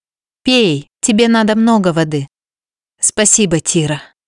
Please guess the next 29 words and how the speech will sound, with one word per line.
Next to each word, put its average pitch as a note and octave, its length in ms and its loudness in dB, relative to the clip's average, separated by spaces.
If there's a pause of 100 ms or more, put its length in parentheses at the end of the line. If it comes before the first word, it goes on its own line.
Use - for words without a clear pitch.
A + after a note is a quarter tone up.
(140)
поблагодарила F3+ 760 2
девушку, G#3+ 540 0
которая C4 400 0
участливо G#3+ 680 0
заглядывала F3+ 600 0
мне F3 220 2
в D#3+ 60 -2
лицо, F3 420 -2
присев E3 440 -4
на F3 100 -2
корточки - 520 -4
подле D#3 320 -4
кровати. E3 640 -4 (160)
Спросила: F3 680 -2 (440)
«Агнар F#3+ 520 2
где?» E3+ 340 0 (680)
«Он C4 200 4
только C4 300 0
что B3+ 240 0
ушел. F3+ 400 -2 (220)
Эрол, C#4 380 4
кажется, A#3 460 0
поймал A3+ 380 2
того, A#3 320 2
кто G#3+ 180 -4
пытался G3+ 440 -2
тебя G3 280 2
убить». G#3 460 0 (600)
«Да? F#3 420 2